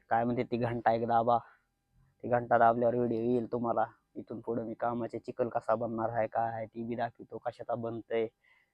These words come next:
कसा बनतंय तिथं चिखल, ते सगळं दाखवणार आहे तुम्हाला मी आता इथून पुढं.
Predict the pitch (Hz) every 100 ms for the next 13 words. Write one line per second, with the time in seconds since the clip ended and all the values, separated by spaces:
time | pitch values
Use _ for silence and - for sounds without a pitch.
0 | _ - 123 120 120 113 113 113 113 -
1 | 113 120 110 - _ _ _ - - 120
2 | 123 120 123 123 120 117 113 113 113 110
3 | 107 113 113 113 - 120 107 113